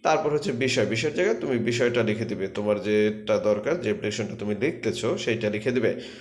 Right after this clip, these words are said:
তো বলছে যে আপনার যথেষ্ট দয়া হবে, "to pass the order to give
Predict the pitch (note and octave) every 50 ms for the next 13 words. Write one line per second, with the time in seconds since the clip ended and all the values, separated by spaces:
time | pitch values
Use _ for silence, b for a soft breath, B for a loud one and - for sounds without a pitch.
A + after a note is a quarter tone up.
0 | B B B - D3 D#3+ F#3 F#3 F3+ F#3 F3 D#3+ D#3+ - - F#3 F3+ D3 - -
1 | - F3 C3 C3+ B2+ - F#3 G3+ - G3+ E3+ D#3 C#3+ C#3+ C#3+ D#3+ - D#3 E3+ F3+
2 | F3+ F3+ - - - - C#3+ C#3+ D#3 E3+ F#3 - - - - - - - - -
3 | - - - - - - - B2+ B2+ B2 A2+ A2+ A#2+ C3+ D#3+ F#3+ A3 A3 - -
4 | - - B B B B B B B B B _ - - D3 C3+ A#2+ G#2 G2+ A2+
5 | C#3 D#3+ G3+